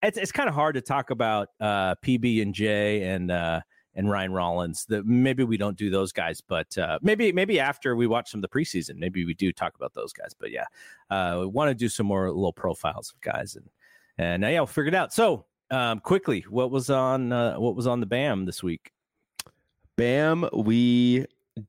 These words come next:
Speaker 2: talked about the Donovan Mitchell trade. I thought it was a really good podcast. Uh, Alex said we talked too much about Isaac Okoro and not enough about the actual <laughs> Cleveland Cavaliers as a team, which we might have. But, uh, w-, I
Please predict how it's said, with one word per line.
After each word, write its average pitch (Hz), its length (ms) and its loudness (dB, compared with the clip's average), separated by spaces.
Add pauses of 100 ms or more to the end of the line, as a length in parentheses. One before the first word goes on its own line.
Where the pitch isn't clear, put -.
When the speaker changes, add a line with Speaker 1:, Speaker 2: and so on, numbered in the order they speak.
(120)
Speaker 2:
talked 113 260 0
about 101 180 0
the 101 60 -2
Donovan 92 320 0
Mitchell 90 240 0
trade. 110 220 -2
I 98 80 0
thought 95 140 0
it - 20 0
was 85 120 0
a 85 40 0
really 87 160 2
good 85 160 0
podcast. 92 580 -2
Uh, 87 320 0
Alex 110 320 -2
said 107 200 0
we 95 120 2
talked 101 340 -4
too 107 120 0
much 101 240 0
about 87 260 0
Isaac 95 320 -2
Okoro 104 500 0
and 87 120 2
not 95 160 0
enough 95 260 0
about 107 300 -2
the - 120 2
actual 202 360 0
<laughs> 214 80 -2
Cleveland 123 340 0
Cavaliers 123 480 2
as 107 160 2
a 101 60 0
team, 113 280 2 (220)
which 123 220 0
we 117 120 2
might 110 260 2
have. 87 220 0
But, 92 220 2 (400)
uh, 110 400 2 (100)
w-, 104 200 -6 (240)
I 135 580 4